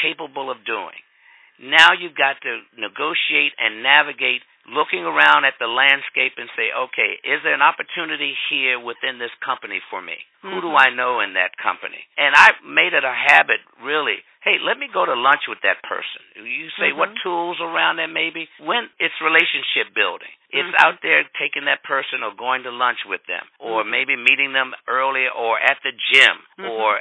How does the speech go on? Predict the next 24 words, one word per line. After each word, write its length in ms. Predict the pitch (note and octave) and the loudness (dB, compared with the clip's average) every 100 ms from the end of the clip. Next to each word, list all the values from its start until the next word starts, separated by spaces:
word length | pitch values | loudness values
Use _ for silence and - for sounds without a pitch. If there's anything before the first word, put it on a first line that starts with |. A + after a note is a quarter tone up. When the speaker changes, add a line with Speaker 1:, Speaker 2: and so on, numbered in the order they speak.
| - | 4
Speaker 1:
at 200 | C3 C3+ | 4 4
the 120 | D3 - | -2 -8
spa. 460 | - C#3 A#2+ F#2+ - _ _ | 4 6 8 4 0 _ _
Whatever 460 | - E3+ A3 G3+ E3+ | -2 0 2 -2 -4
case 320 | - F3 E3+ - | -2 0 -2 -2
may 180 | D3+ C3 | -2 -2
be, 200 | D#3 D3+ | 0 0
you 260 | B2+ D3+ | -2 -8
wanna 220 | D#3+ D3 | -2 -2
build 340 | B2 D3 D#3 C#3 | -2 -2 -2 2
that 180 | C3+ B2 | 2 2
relationship 760 | B2+ B2+ C#3 C3 B2 - A#2+ G2 | -2 -2 -2 -6 -6 -4 -4 _
there, 380 | B2 D#3 G2+ F#2+ _ | 0 2 2 0 _
because 300 | - - E3 | -8 -2 0
you 60 | D#3+ | 0
never 300 | D#3 F#3 F3+ | 4 4 4
know, 360 | F3 F3 C3 A#2 | 2 4 4 0
and 180 | - C3+ | -4 -6
particularly 680 | - - C#4 F#3+ C3 A#2 A2 | -8 -10 -8 -2 0 -2 0
H 300 | D#3+ D3+ - D#3 | 0 0 2 4
R 200 | F#3+ C#3+ | 4 2
folks, 260 | G2+ F#2 - - _ | -6 -10 -10 -20 _
we 140 | B2+ C4+ | -10 -8
basically 720 | G3 C3 - B2+ C3 A#2+ | 2 2 2 -10 -4 -4